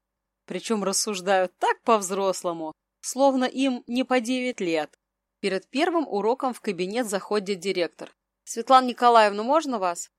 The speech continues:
Выхожу в коридор и вижу мужчину и маленького мальчика, который прячется за его ногой.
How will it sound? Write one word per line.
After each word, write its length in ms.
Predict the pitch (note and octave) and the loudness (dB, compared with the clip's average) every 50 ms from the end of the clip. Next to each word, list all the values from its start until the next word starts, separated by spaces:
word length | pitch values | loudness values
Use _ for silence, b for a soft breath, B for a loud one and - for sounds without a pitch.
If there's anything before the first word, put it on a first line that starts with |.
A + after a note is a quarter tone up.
| _ _ _ _ | _ _ _ _
Выхожу 480 | - E3 F3 - - G#3 G3+ F#3+ G#3+ G#3 | -16 -14 -6 -2 0 0 0 0 -4 -6
в 80 | - | -6
коридор 500 | - G#3 F#3+ F3+ F#3 F3 G#3+ C4 D#4+ G#4+ | -4 -4 -2 -2 -2 -2 -2 -2 -2 -4
и 180 | A4+ - F#3 G3+ | -4 -6 -8 -6
вижу 300 | F#3+ A3+ C#4 C#4+ C#4+ D#4+ | -4 -4 -4 -2 -2 -2
мужчину 580 | D4+ E4+ E4+ D#4+ - - - G#3 G#3+ G#3+ G#3+ G#3+ | 0 0 -2 -2 -2 -4 -6 -6 -6 -6 -6 -8
и 160 | - - F#3+ | -8 -8 -6
маленького 580 | F3+ E3+ E3+ F3+ G3 A3+ A#3+ - B3+ B3+ B3+ | -2 0 0 2 0 -2 -2 -2 -2 0 0
мальчика, 560 | B3 G#3+ F3 D#3+ D#3+ D#3 - - - - G3+ F#3+ | 0 2 2 2 2 2 -2 -6 -10 -10 -8 -4
который 360 | - F#3 F3 - F3+ E3 E3+ | -2 -2 0 0 -2 -2 -2
прячется 600 | - - F3+ G3 A#3+ C#4 - C#4+ C4 - A3 G3 | -4 -4 -2 0 0 0 -2 -6 -8 -6 -6 -6
за 140 | E3 E3 E3+ | -6 -6 -6
его 260 | E3 D#3+ D#3+ G3+ A3+ | -6 -4 -4 -4 -4
ногой. 440 | A3 G#3+ G3 F3 D3+ D#3 D3+ D3 | -4 -4 -6 -4 -4 -6 -6 -6